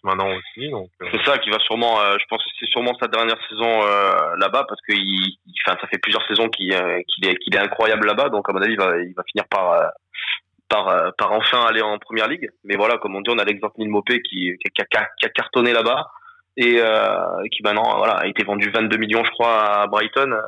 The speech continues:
Speaker 2: C'est,
Speaker 1: Mm,
Speaker 2: euh,
Speaker 1: mm, mm.
Speaker 2: tu te dis, euh, tu te dis, c'est ouf,
Speaker 1: Et
Speaker 2: quand même.
Speaker 1: puis, ouais, t'as des, t'as des clubs de pro-, de Championship qui sont capables de te mettre dix, quinze, euh, millions sur, euh, sur la table. Donc,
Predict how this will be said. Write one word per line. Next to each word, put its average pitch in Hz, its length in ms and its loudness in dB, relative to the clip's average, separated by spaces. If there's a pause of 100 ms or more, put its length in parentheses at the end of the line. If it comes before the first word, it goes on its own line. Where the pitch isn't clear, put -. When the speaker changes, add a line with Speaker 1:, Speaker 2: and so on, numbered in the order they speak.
(320)
Speaker 2:
C'est, - 60 -12
Speaker 1:
Mm, - 40 -6
Speaker 2:
euh, 113 140 -2
Speaker 1:
mm, 110 240 -8
mm. 113 40 -14
Speaker 2:
tu - 160 0
te 101 140 0
dis, 95 180 -2
euh, 90 140 -2 (100)
tu - 120 -2
te - 80 0
dis, 92 140 -2
c'est 104 80 0
ouf, 117 100 4
Speaker 1:
Et - 20 -4
Speaker 2:
quand - 100 -2
même. - 100 -2
Speaker 1:
puis, 120 80 0
ouais, - 400 -4
t'as 107 100 -2
des, 101 120 0
t'as 98 160 -2
des 101 100 0
clubs 160 280 -2
de 117 80 -2
pro-, 104 400 0
de 104 100 0 (100)
Championship 95 400 -2 (120)
qui - 100 -10
sont 104 100 -4
capables 127 300 -2
de 98 60 -8
te 117 120 -4
mettre 131 220 -2
dix, 123 160 -14 (120)
quinze, 131 400 2
euh, 98 440 2
millions 104 460 0
sur, - 320 2
euh, 92 240 4
sur 95 160 0
la 95 140 2
table. 175 300 2
Donc, 95 200 -6